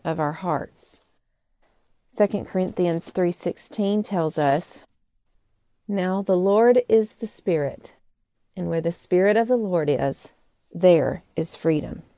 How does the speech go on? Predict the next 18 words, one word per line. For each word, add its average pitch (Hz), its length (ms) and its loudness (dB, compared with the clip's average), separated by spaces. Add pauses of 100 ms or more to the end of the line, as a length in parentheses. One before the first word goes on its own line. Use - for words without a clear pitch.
(800)
If 190 140 0
you 240 140 4
have 240 160 4
asked 214 360 0
Jesus 202 440 0
into 175 240 -6
your 170 200 -4
heart, 180 300 -2
you 202 200 -2
have 254 240 -6
the 220 100 -4
Spirit 233 400 -2
of 220 100 -4
the 196 140 0
Lord 202 260 2
inside 185 460 -4
of 160 100 0
you. 143 240 -4